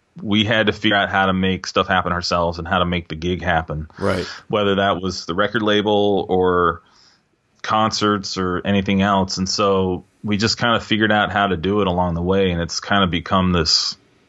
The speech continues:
Speaker 1: this big enterprise thing that we do together.
Speaker 2: Yeah, yeah. And I mean, talking about making things happen, I think,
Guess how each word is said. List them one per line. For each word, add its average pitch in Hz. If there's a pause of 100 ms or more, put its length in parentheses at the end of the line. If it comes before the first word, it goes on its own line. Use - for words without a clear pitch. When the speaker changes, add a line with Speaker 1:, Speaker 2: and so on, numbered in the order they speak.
(680)
Speaker 1:
this 87 (420)
big 98
enterprise 90 (140)
thing 90
that 76
we 82
do 90
together. 82 (140)
Speaker 2:
Yeah, 107
yeah. 95 (360)
And 156 (260)
I 147
mean, 156
talking 202
about 139 (340)
making 123
things 113
happen, 113
I 104
think, 123